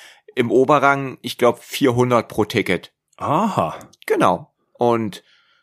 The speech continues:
Speaker 1: da, die haben dann rumgefragt. Ich hab von Anfang an mich da ausgeklinkt, weil an dem Abend haben die Nets gegen die Bulls gespielt. Das war unser erstes Spiel.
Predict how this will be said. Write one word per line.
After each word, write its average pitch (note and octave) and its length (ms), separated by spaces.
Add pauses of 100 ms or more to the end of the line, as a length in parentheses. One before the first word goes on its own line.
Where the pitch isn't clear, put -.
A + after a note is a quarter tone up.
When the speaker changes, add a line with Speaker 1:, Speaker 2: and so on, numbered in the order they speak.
(160)
Speaker 1:
da, G#2 420
die G#2 120
haben G2+ 300
dann G2 160
rumgefragt. F3 800
Ich G#2+ 140
hab A#2 100
von G#2+ 100
Anfang G2 220
an G#2 120
mich A#2 120
da - 80
ausgeklinkt, B2+ 460
weil A2 240
an A2+ 120
dem A2 140
Abend A2+ 480
haben G#2+ 640
die G2 480
Nets G#2+ 520
gegen G#2+ 220
die F#2 100
Bulls C#3 260
gespielt. - 320
Das G#2 100
war G2 60
unser G#2 160
erstes - 300
Spiel. C#3+ 280